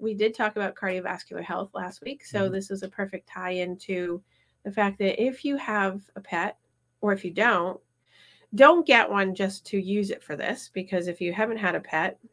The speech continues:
Speaker 1: you shouldn't just pick up and own a pet without, you know,
Speaker 2: Yeah.
Speaker 1: knowledge of what you're getting into, 'cause they're a lot of work. I personally don't own dogs, and there's a reason after now taking care of this dog, I
Speaker 2: <laughs>
Speaker 1: reaffirms why I don't own dogs
Speaker 2: Yeah.
Speaker 1: or they don't own me.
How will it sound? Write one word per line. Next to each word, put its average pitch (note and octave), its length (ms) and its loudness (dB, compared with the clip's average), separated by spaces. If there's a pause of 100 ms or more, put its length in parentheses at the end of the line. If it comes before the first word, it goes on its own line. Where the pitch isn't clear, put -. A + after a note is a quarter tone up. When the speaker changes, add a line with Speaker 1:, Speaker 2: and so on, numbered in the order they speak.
(140)
Speaker 1:
you G3 60 -12
shouldn't F#3+ 320 -4
just - 300 -10
pick G#3 180 -6
up F#3 180 -4
and E3 160 -8
own E3+ 200 -4
a E3 40 -6
pet E3 360 -6 (340)
without, E3 440 -2 (500)
you G3 100 -4
know, D#3+ 180 -8 (160)
Speaker 2:
Yeah. F3+ 120 -2
Speaker 1:
knowledge E3+ 240 0
of E3+ 160 -6 (120)
what F3 140 -4
you're F#3 80 -10
getting D#3+ 260 -2
into, G#3+ 260 -2
'cause F#3 180 -6
they're F#3 120 2
a - 20 -2
lot F3+ 140 2
of G#3 80 2
work. F#3 240 0 (460)
I A3+ 200 8
personally A3+ 340 2
don't G3+ 220 2
own C4+ 240 4
dogs, G3+ 500 2
and G#3 80 0
there's G3 140 2
a F#3+ 80 -2
reason G3 320 2
after G3 280 -4
now F#3 360 -2
taking F#3+ 280 -6
care F#3 180 -2
of F3 80 -6
this G3+ 180 -4
dog, F#3 320 0
I F#3 200 0
Speaker 2:
<laughs> F3 140 2
Speaker 1:
reaffirms G3+ 540 2
why G#3 240 6
I A3+ 80 6
don't G3+ 260 2
own G3 180 0
dogs F#3 440 0 (100)
Speaker 2:
Yeah. A#2+ 160 0 (160)
Speaker 1:
or A3+ 100 4
they G#3 120 6
don't G3 200 4
own F#3+ 180 2
me. F3+ 280 -2